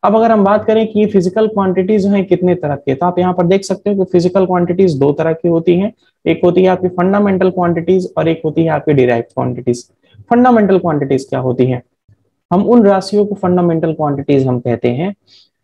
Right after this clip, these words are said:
जिसको explain करने के लिए हमें किसी दूसरी physical quantity की जरूरत नहीं है,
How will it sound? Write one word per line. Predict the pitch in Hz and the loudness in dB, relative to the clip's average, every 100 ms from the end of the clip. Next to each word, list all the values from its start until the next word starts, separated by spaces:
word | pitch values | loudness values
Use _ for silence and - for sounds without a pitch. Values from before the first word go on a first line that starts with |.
| _ 131 | _ 2
जिसको | 202 - - 269 277 - - _ 185 | 2 2 0 2 2 0 -4 _ -6
explain | 185 - 240 269 277 | -6 -2 2 4 4
करने | 254 202 180 185 | 4 2 2 0
के | 185 190 | 2 2
लिए | 202 214 - | 2 0 -2
हमें | 165 226 240 | 0 0 2
किसी | 233 240 | 0 0
दूसरी | 156 135 208 220 233 | 2 4 2 2 0
physical | 214 185 190 202 | 2 0 2 2
quantity | 196 180 175 170 175 | 2 0 0 0 2
की | 180 | 2
जरूरत | 143 131 135 135 | 2 0 -2 -2
नहीं | 123 131 123 | -2 -2 -2
है, | 120 | -6